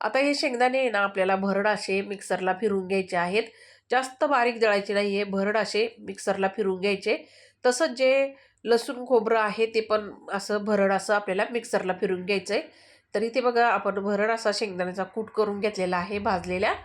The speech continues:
आता याच्यामध्ये आपल्याला खोबरं आणि लसणाचं वाटण मिक्स करायचं आहे. तर खोबरं लसणाचं वाटण पण मी एका साईडला काढून घेते इथं. आणि पूर्णपणे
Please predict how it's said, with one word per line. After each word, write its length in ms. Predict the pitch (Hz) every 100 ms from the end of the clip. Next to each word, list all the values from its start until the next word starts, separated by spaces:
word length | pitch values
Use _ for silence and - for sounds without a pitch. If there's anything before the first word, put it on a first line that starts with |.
| - - - - - -
आता 220 | - 214 262
याच्यामध्ये 440 | 277 285 277 277
आपल्याला 500 | 247 220 208 214 220 - - - - _ -
खोबरं 360 | 254 240 262
आणि 300 | 262 247 240
लसणाचं 380 | 226 233 208 214
वाटण 300 | 202 196 190
मिक्स 380 | 190 196 196 -
करायचं 380 | 202 185 180 190
आहे. 260 | 185 226 - - _ -
तर 80 | 202
खोबरं 300 | 226 233 233
लसणाचं 400 | 220 226 220 214
वाटण 240 | 208 196 202
पण 240 | - 214
मी 180 | 226 220
एका 220 | 190 196
साईडला 380 | 196 202 190 185
काढून 440 | 185 185 190 208
घेते 260 | 220 220 196
इथं. 300 | 185 180 254 320 - - - - _ _ -
आणि 160 | 214
पूर्णपणे 600 | 240 - 311 311 339 294